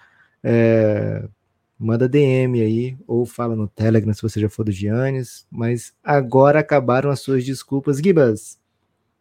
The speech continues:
esse parece também um daqueles casos que a gente manda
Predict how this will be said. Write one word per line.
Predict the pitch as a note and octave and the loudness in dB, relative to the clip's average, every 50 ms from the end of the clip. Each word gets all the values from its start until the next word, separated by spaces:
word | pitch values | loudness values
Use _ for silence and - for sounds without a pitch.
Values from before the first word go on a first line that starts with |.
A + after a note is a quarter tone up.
| _ _ _ _ _ _ _ _ _ _ _ _ _ _ _ _ | _ _ _ _ _ _ _ _ _ _ _ _ _ _ _ _
esse | - D3 C3+ A#2+ - | 0 0 0 0 -2
parece | D3 - D3 C3 B2 A#2+ - - | -2 0 0 0 0 -2 -4 -6
também | - - B2+ A#2+ G#2+ G#2+ G#2+ G#2+ | -8 -10 -8 -6 -4 -4 -4 -4
um | A2 A2+ | -4 -4
daqueles | A2+ A2+ - - A2 G#2 G#2+ - | -6 -6 -4 -6 -6 -6 -8 -8
casos | - - G2+ G2 G2+ G#2 G#2 | -8 -8 -6 -6 -6 -6 -6
que | - A2 | -6 -4
a | G#2+ | -4
gente | G2+ G2+ G2 - - | -2 -4 -6 -6 -6
manda | G#2 G#2 G#2 G#2 A2 A2+ - | -6 -6 -4 -4 -4 -6 -6